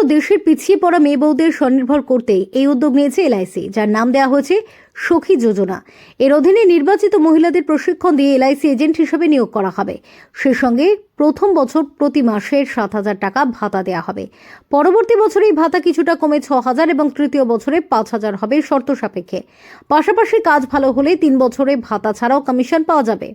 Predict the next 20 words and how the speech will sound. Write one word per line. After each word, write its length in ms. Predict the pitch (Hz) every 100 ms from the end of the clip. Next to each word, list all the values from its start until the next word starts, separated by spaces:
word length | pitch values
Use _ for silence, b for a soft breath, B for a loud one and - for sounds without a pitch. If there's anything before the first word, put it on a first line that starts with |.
| _ -
এই 140 | 302
স্কিমে 380 | 320 - 403 427 269
মহিলারা 460 | 269 339 403 392
নিজেদের 420 | 302 294 349 427 359
এলাকায় 380 | 294 240 302
মানুষকে 420 | 330 269 277 - 349
বীমা 260 | 254 262 349
সম্পর্কে 440 | 370 311 330 277 330
সচেতন 460 | 302 247 262 254 202
করা, 260 | 196 214 330 b b b -
পলিসি 340 | 285 370 453
সংক্রান্ত 400 | 453 403 349 359
কাজকর্মের 540 | 370 330 - 339 320 330
সহায়তা 340 | 359 330 269 226
করা 200 | 208 247
এবং 180 | 294 254
এলআইসির 460 | 247 240 240 233 214
সামাজিক 360 | 226 226 254 320
নিরাপত্তা 440 | 294 285 285 285 269
প্রকল্পগুলি 640 | 277 277 240 262 240